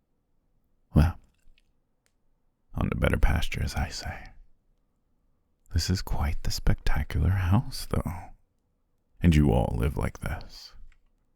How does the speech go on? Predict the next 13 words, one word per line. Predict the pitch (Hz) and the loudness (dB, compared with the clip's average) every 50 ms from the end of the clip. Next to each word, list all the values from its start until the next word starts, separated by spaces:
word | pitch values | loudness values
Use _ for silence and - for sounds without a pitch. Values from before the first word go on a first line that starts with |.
| _ _ _ _ _ _ _ _ _ _ _ _ _ _ _ _ _ _ _ - | _ _ _ _ _ _ _ _ _ _ _ _ _ _ _ _ _ _ _ 4
Uh, | 101 73 78 87 82 80 78 73 - - - - - - - - - _ _ _ | 6 6 6 6 2 0 -4 -8 -12 -14 -14 -14 -16 -16 -18 -20 -20 _ _ _
I'm | - 101 | -2 2
happy | 113 123 117 - | 2 4 4 4
to | 92 78 | 4 4
see | - - - - | 0 0 -2 -2
my | - - | 0 0
recent | 50 - 76 73 - - - - | -2 0 -2 -2 -2 -4 -6 -2
tax | - - 69 67 71 - - - | 0 0 0 0 -2 -4 -8 -6
changes | - - - - - - - - | -6 -6 -4 -6 -8 -10 -6 -4
have | - 71 - | -4 -2 0
helped. | 76 76 78 80 - - - - - - - - - - - - _ _ _ _ _ _ _ _ _ _ | 0 0 0 -2 -4 -6 -6 -6 -6 -10 -14 -16 -20 -20 -20 -20 _ _ _ _ _ _ _ _ _ _
You | - 73 | 0 2
know, | 67 64 78 92 - | 2 4 2 2 0